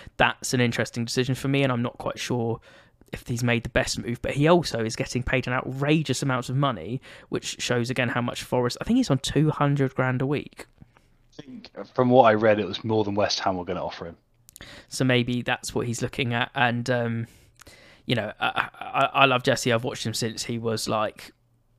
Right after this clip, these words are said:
Speaker 1: youth team for, uh, United, but also youth team for England. Great talent, but he does seem to be going down the more kind of Mister Influencer route, a bit like Dele Alli. Um, and, you know, looking, <laughs> you know, there was even saying, "Is he gonna have J Lings on the back of his shirt?" and all that kind of stuff. I'm like, "Okay,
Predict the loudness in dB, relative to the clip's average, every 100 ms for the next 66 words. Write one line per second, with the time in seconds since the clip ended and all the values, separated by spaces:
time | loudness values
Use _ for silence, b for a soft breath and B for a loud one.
0 | -6 -4 -4 -6 -4 -2 -2 -4 -4 0
1 | -2 -2 -4 -4 -4 -2 -2 -2 -2 -2
2 | -4 -4 -6 -6 -6 -2 -2 -2 -4 -4
3 | -2 -4 -6 -12 _ _ 2 2 2 0
4 | 0 0 -6 B B B -2 2 4 2
5 | -2 -2 -4 -4 0 0 0 0 0 0
6 | 0 0 -2 -2 -2 0 0 -2 -6 -6
7 | -4 -6 -6 -4 -6 -4 -6 -6 -4 -4
8 | -4 -4 -4 -4 -2 -4 -4 -4 -8 -14
9 | -6 -6 -4 -6 -10 -14 b b b _
10 | -2 0 0 -2 -8 -6 -4 -4 -4 -4
11 | 0 4 4 4 -2 -2 -4 -4 -4 -4
12 | -4 -4 -4 -4 0 0 0 -2 -2 -4
13 | -4 -6 -6 -8 -4 -2 -2 -4 -2 -4
14 | -4 -6 -6 -6 -4 -4 -4 -4 -6 -4
15 | -8